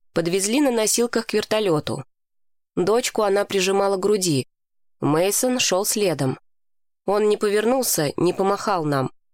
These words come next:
не отрывал глаз от мамы. Когда все дошли до вертолета, миссис Симмонс и девочку подняли на борт. А потом Мейсона усадили на пассажирское сиденье вертолета. Мы с Лоуви переглянулись, открыв рты. "Мейсон!"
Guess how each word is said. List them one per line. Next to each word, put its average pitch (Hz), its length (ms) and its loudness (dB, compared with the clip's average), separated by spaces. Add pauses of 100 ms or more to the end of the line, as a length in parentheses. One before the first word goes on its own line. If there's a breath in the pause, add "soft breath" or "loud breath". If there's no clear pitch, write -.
(300)
не 208 100 2
отрывал 220 460 0
глаз 208 280 0
от 202 140 -4
мамы. 135 400 0 (680)
Когда 170 320 0
все 180 180 0
дошли 170 320 0
до 156 100 2
вертолета, 156 640 -2 (360)
миссис 220 420 0
Симмонс 226 480 0
и 170 100 -4
девочку 220 600 -2
подняли 214 420 0
на 208 160 2
борт. 160 400 -2 (720)
А - 80 -2
потом 240 300 0
Мейсона 247 480 2
усадили 214 440 0
на 214 140 0
пассажирское 202 600 0
сиденье 196 460 0
вертолета. 185 680 0 (640)
Мы 165 200 2
с - 100 -2
Лоуви 160 320 2
переглянулись, 160 760 2
открыв - 500 -4
рты. 180 420 -2 (580)
"Мейсон!" 262 960 0